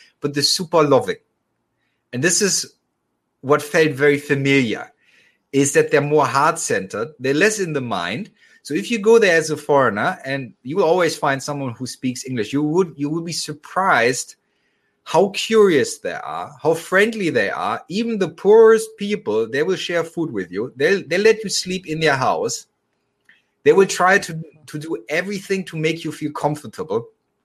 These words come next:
And they have a great, great sense of community. And this is something that we're missing in the West,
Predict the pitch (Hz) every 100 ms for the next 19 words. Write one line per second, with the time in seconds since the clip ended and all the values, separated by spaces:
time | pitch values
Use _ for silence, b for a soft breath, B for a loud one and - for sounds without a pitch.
0 | _ - - - 117 131 113 98 135 151
1 | 185 165 156 151 - 160 156 123 - 127
2 | 107 117 107 - - _ _ _ _ _
3 | B B B 123 175 214 - 202 202 180
4 | 165 151 139 180 - 190 160 151 160 151
5 | 113 120 - - -